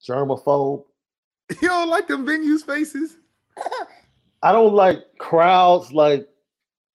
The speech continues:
Speaker 1: it's too, I, I would have to be backstage. Like, I've had the blessing of getting a pass before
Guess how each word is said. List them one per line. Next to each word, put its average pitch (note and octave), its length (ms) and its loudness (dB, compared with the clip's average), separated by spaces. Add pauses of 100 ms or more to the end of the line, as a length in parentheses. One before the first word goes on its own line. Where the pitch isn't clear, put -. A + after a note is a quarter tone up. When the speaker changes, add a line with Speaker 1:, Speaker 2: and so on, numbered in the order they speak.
(180)
Speaker 1:
it's D3+ 220 -6
too, F3+ 540 -6 (1080)
I, - 180 -12 (220)
I D3+ 140 -2
would F3 160 -2
have D3+ 140 -2
to C#3+ 60 -10
be C#3 140 -8
backstage. C#3+ 720 -4
Like, A#2 140 -6
I've C3 160 -4
had C3+ 200 -4
the B2 80 -8
blessing C3 440 -6
of G#2 120 -10
getting B2+ 220 -8
a A2 60 -14
pass C#3+ 720 -4 (580)
before E3+ 560 -2